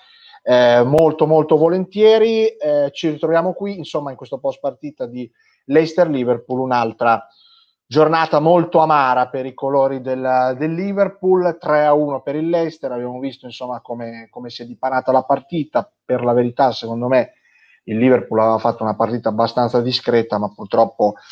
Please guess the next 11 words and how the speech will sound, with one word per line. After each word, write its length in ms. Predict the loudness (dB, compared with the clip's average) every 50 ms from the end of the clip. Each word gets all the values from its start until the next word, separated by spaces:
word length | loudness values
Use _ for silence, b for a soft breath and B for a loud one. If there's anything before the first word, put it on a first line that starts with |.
| B B B B B _
eh, 720 | -8 -6 -4 -4 -4 -4 -4 -4 -4 -4 -6 -8 -10 -10
due 340 | -12 0 4 6 6 8 6
o 120 | 6 4
tre 200 | 4 2 0 2
minuti 300 | 2 0 -2 -2 -2 -4
di 140 | -6 -6 -8
follia 480 | -4 -2 -2 0 0 -2 0 0 0 0
sono 220 | 0 -6 -12 -10
stati 280 | -6 -6 -6 -6 -6 -12
sufficienti 800 | -14 -14 -18 -18 -20 -14 -10 -8 -8 -8 -8 -12 _ -10 -6 -4
a, 340 | -4 -2 -2 -4 -6 -8